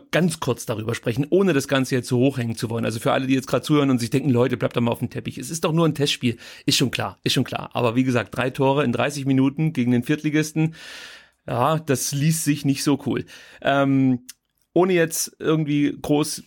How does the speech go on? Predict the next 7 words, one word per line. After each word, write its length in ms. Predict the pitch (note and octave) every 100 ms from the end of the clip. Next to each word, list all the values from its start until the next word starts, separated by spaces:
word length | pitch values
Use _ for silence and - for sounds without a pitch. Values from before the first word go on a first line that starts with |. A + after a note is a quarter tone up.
| B2+
Kritik 340 | C#3+ F3 E3+
üben 220 | D#3+ D3+
zu 160 | D3+ C#3+
wollen 380 | C#3+ D3 C#3+ C#3
in 140 | C3
Richtung 800 | C3+ C3+ C#3 C3 B2+ B2 A#2+ A2+ _
Maffeo 680 | - B2 - D3 D#3+ D3+ C#3+